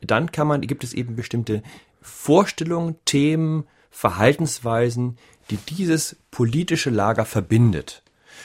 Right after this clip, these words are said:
Darunter gibt es natürlich ganz, ganz viele Unterschiede. Im Saarland sehen wir nun gerade ja, dass zwei linke Gruppen,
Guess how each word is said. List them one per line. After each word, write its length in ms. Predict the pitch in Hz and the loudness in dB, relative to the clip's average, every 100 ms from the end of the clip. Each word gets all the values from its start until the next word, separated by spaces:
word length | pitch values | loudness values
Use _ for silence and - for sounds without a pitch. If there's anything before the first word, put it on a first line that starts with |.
| - | 0
Darunter 400 | 104 143 190 156 | 4 6 6 4
gibt 180 | 156 | 2
es 100 | - | 0
natürlich 280 | 135 123 127 | -2 -2 0
ganz, 300 | 127 156 170 | 2 2 2
ganz 200 | 135 131 | 0 0
viele 220 | - 135 | 0 2
Unterschiede. 520 | 113 156 156 123 110 - | 4 4 2 0 -2 -4
Im 260 | - 101 | 0 0
Saarland 420 | 95 107 135 127 | 4 4 4 4
sehen 220 | 104 123 139 | 2 2 2
wir 140 | 127 | 2
nun 200 | 120 113 | 2 2
gerade 280 | 101 110 110 | 0 0 0
ja, 140 | 104 | 0
dass 300 | 101 101 - | -2 -6 -10
zwei 380 | - 113 120 123 _ _ _ _ - _ | -2 4 6 4 _ _ _ _ -20 _
linke 340 | 107 160 202 117 | 4 6 6 4
Gruppen, 400 | - 104 92 | -4 -8 -6